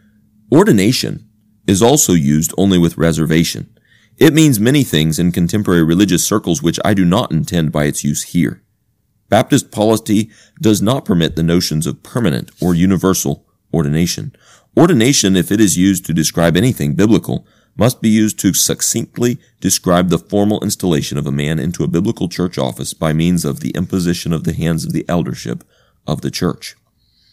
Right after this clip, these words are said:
Both this paragraph and the Bible mandate such ordination for elders and deacons. The seven in Acts six six were so ordained as deacons of the church at Jerusalem. Though no explicit text in the New Testament records elders laying hands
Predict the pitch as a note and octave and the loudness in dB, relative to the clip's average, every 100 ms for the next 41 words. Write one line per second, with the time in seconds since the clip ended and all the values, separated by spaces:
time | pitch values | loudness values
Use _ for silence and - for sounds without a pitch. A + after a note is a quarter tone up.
0 | _ _ _ _ _ E3+ - E3+ - G#2 | _ _ _ _ _ -2 0 0 0 0
1 | F2+ E2+ D#2+ A2 - B2+ A#2+ F2+ C2+ B1 | 0 0 0 -2 -4 -2 0 0 -2 -4
2 | - _ _ - G2+ C3 B2 A2 G#2 - | -10 _ _ -4 -2 0 2 2 2 -2
3 | G#2 - G2+ G2 D#2+ C2+ - C#2+ - - | -4 0 0 2 0 -2 -4 -6 -6 -4
4 | E2+ C#2+ D2+ - _ _ D2 D#2 D2+ - | -2 -2 -6 -10 _ _ -6 -6 -6 -8
5 | E3 - - _ _ _ _ - E2+ - | -12 -16 -20 _ _ _ _ -6 -2 2
6 | A2 F#2+ D#2+ D#2 - F2+ - - F2+ - | 4 4 2 0 -2 -4 -2 -4 -4 -6
7 | - A#2 - - E2 - F2+ G2+ G2 F#2+ | -6 -4 -6 -6 -6 -2 0 0 0 0
8 | F#2+ E2+ F2 - D#2+ - - C#2 B1+ C#2+ | 2 2 0 -2 -4 -4 -6 -4 -6 -4
9 | D#2+ - D2 - - F#2 A#2+ - G1+ - | -6 -4 -6 -6 -6 -4 -4 -6 -10 -12
10 | _ _ _ _ _ _ F2+ F2+ F2+ E2 | _ _ _ _ _ _ -2 2 2 0
11 | - - D#3+ - - D#2 - - D2 D2+ | -2 -2 0 0 -2 -4 -6 -6 -4 -2
12 | F2 D#2 D#2+ D#2 - D#2+ - D2+ D2+ - | -2 -2 -6 -6 -6 -6 -4 -6 -6 -4
13 | E2 E2 D2 C2+ D2 C#2 C#2 D#2 D2 D#2+ | -2 0 -2 -2 -2 -4 -4 -4 -4 -4